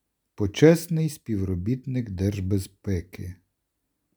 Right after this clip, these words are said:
а наступного дня позачергово підвищили у званні до полковника за,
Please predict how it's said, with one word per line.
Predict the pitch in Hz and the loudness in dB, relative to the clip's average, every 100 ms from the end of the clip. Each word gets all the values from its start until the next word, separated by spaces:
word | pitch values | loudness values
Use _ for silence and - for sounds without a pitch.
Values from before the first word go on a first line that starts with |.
| _ _ | _ _
а | - 120 | 2 4
наступного | 107 92 - - 165 - 135 110 98 87 | 4 0 -4 -4 -4 -2 -4 -2 -2 -4
дня | 87 - 92 90 92 - _ _ _ _ _ _ _ _ _ - | -8 -8 -8 -8 -14 -18 _ _ _ _ _ _ _ _ _ 2
позачергово | 127 107 101 101 82 85 139 143 143 | 4 4 2 -2 -4 2 4 4 -2
підвищили | - 87 92 123 - - 104 - - | -6 -4 0 0 -2 -6 -6 -6 -6
у | 107 | -4
званні | 90 90 92 98 123 143 143 _ _ _ _ _ - | -4 -2 0 0 0 -2 -4 _ _ _ _ _ -12
до | 101 117 117 | 0 2 2
полковника | 101 92 - 143 156 160 151 - 110 95 | 0 -4 2 4 4 2 -4 -6 -6 -6
за, | 82 92 120 143 160 | -4 -2 0 0 -2